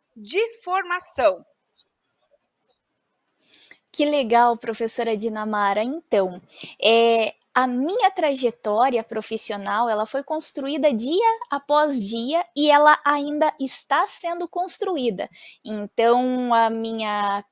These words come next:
Speaker 2: trajetória, ela ainda não foi finalizada e tem um caminho muito grande, né? Porque quando tratamos sobre cultura,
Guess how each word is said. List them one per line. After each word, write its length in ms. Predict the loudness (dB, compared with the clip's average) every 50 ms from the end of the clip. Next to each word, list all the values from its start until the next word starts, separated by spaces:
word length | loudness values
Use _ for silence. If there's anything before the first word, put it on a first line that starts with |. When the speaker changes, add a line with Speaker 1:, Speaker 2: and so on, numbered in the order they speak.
| _ _ _
Speaker 2:
trajetória, 680 | -4 -2 0 0 -2 -2 -6 -2 2 2 2 4 4
ela 240 | 2 2 2 0 0
ainda 320 | 0 -2 -4 -6 -8 -8 -8
não 380 | -6 -4 -2 -2 -2 -4 -6
foi 260 | -6 -2 0 0 0
finalizada 960 | 0 -4 -8 -6 -4 -2 -2 -2 -4 -4 -4 -2 -2 0 0 -2 -2 -4 -6
e 100 | -8 -8
tem 240 | -8 _ -10 -8 -8
um 100 | -10 -10
caminho 460 | -8 -8 -6 -6 -4 -4 -2 -2 -2
muito 880 | -4 -4 -4 -4 -4 -2 0 2 2 2 2 0 -2 -4 -6 _ -6 -2
grande, 480 | 0 2 2 2 2 0 -2 -4 -6 -10 -14 -18 -20 -20 -10 -4
né? 140 | -4 -4 0
Porque 340 | 2 0 0 2 2 0
quando 320 | 2 2 0 0 0 -2 -2
tratamos 800 | -2 -2 -2 -2 -4 _ _ 2 2 4 4 2 0 0 -2 -2
sobre 320 | 0 0 -2 -2 -2 -2
cultura, 720 | -2 _ -4 -6 -6 -6 -8 -6 -2 0 2 2 2 2